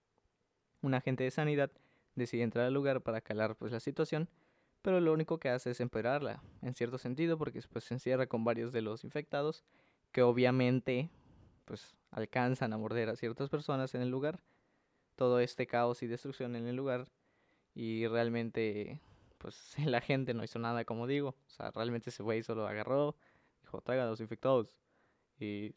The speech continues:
los encerró, los esposó, no sé qué, y luego había un médico que, pues, tampoco era como que oficial ni nada, sino estaba ahí en el lugar,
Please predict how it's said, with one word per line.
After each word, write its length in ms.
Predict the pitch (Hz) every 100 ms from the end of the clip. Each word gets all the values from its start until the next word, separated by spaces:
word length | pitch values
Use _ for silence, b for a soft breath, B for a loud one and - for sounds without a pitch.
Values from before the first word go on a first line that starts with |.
| -
los 180 | 104
encerró, 400 | - 104 120 135
los 160 | 139 117
esposó, 360 | 120 - - 131
no 80 |
sé 120 | 123 -
qué, 260 | 147 170
y 60 | 131
luego 400 | 117 120 113 104
había 240 | 113 117
un 220 | 117 123 143 -
médico 460 | 117 117 113 110
que, 300 | 107 104 101 - b b b b b -
pues, 140 | 117
tampoco 300 | 110 110 113
era 160 | 110 104
como 220 | 107 107
que 320 | 104 104 104
oficial 640 | - - 113 113 110 135 160 b b b
ni 80 | 107
nada, 300 | 107 123 143
sino 300 | - 110 104
estaba 280 | - 107 101
ahí 140 | 104
en 100 | 107
el 60 | 123
lugar, 280 | 143 151